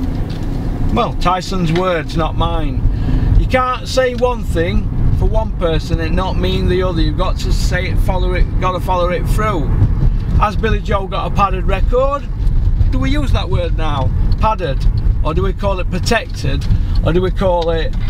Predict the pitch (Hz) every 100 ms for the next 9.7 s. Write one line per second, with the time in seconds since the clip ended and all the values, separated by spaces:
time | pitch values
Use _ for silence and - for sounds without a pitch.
0 | - 196 202 196 175 190 180 165 156 185
1 | 165 160 170 180 190 214 202 156 139 -
2 | 147 135 - - - - - - 202 214
3 | 202 170 214 208 156 147 131 - - -
4 | - 180 - 220 196 185 190 165 180 170
5 | 156 170 - 160 156 127 - 185 196 185
6 | 170 - - - - - - - - 208
7 | 190 190 - - 190 - 185 147 175 180
8 | 175 175 175 165 - 165 143 151 139 123
9 | - - - - 196 170 -